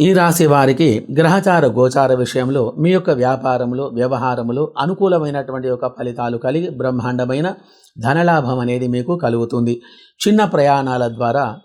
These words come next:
లాభాలు ఎక్కువగా ఉంటాయి మరియు దాంపత్య సుఖం బాగుంటుంది. అనుకోని విధంగా ధనలాభం కలగగలదు. ఫైనాన్స్ రంగంలో ఉన్నవారికి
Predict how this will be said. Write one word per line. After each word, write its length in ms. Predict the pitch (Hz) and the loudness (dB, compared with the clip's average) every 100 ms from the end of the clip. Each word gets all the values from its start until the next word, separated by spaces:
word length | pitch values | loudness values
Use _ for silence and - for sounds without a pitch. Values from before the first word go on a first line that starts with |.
| - | -4
లాభాలు 520 | 120 131 120 131 123 | -2 0 -2 -6 -6
ఎక్కువగా 360 | 120 131 120 120 | -6 -4 -4 -4
ఉంటాయి 520 | 120 117 123 120 117 _ _ _ _ _ - | -4 -2 -2 -2 -6 _ _ _ _ _ -4
మరియు 420 | 151 175 127 135 | 0 2 0 -2
దాంపత్య 500 | 127 127 127 120 127 | -4 -4 -2 -4 -4
సుఖం 400 | 113 131 185 190 - | -8 -8 -8 -8 -6
బాగుంటుంది. 720 | 113 117 120 117 123 120 - _ _ - | -4 -2 -4 -4 -6 -6 -8 _ _ -2
అనుకోని 400 | 185 208 196 170 | -2 0 -2 0
విధంగా 580 | 151 131 139 147 120 - 123 | 0 -2 -2 -2 -4 -8 -10
ధనలాభం 580 | 113 127 127 120 135 156 | -6 -4 -4 -4 -6 -6
కలగగలదు. 680 | 123 117 123 117 117 120 - _ _ _ 147 | -6 -4 -2 -2 -2 -4 -10 _ _ _ 0
ఫైనాన్స్ 460 | 151 147 135 131 | 2 2 -2 -2
రంగంలో 480 | 123 123 120 120 120 | -4 -2 -4 -4 -4
ఉన్నవారికి 720 | 117 120 123 135 170 185 | -2 -2 -2 -2 -2 -4